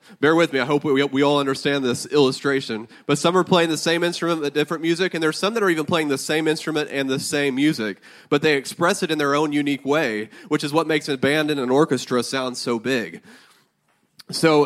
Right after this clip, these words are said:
where we are right now is the church is, everyone in our church is walking in to find their seat within this orchestra. And some of you have found it already, and some of you are still searching, but don't lose heart and don't get frustrated because you're gonna find your seat.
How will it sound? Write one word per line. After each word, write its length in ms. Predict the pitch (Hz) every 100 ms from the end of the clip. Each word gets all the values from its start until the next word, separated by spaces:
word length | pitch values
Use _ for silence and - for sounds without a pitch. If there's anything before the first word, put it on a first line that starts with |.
| 143
where 160 | 156
we 120 | 196 190
are 120 | 165
right 180 | 160 143
now 180 | 175
is 120 | 147 139
the 80 |
church 340 | 127 175 185 170
is, 160 | 127 -
everyone 340 | 127 160 175
in 80 | 160
our 120 | 147
church 260 | 139 180 170
is 140 | 135
walking 400 | 127 147 170 147
in 160 | 147 151
to 120 | 135
find 320 | 123 143 143
their 140 | 135 117
seat 340 | - 170 156
within 240 | 123 135 127
this 160 | 117
orchestra. 540 | 156 185 110 - 82 90 _ _ _ _ _ _ _ _ _ _ _ _ _ _ _ _ _ _ _ _ _ _ - _ _
And 140 | 143 143
some 200 | 185 214
of 120 | 175
you 100 | 160
have 140 | 143
found 280 | 160 165 185
it 80 | 131
already, 400 | 107 101 95 127
and 140 | 139
some 180 | - 131
of 60 | 131
you 80 |
are 80 | 127
still 220 | 123 127
searching, 480 | 120 156 180 117 95
but 260 | 101 104 104
don't 160 | 120
lose 220 | 135 170 170
heart 260 | 147 151
and 80 | 123
don't 140 | 131
get 120 | 135 -
frustrated 520 | 175 151 - 104 95
because 260 | 101 117
you're 80 | 117
gonna 140 | 127 120
find 320 | 120 123 120
your 80 | 110
seat. 400 | - 123 -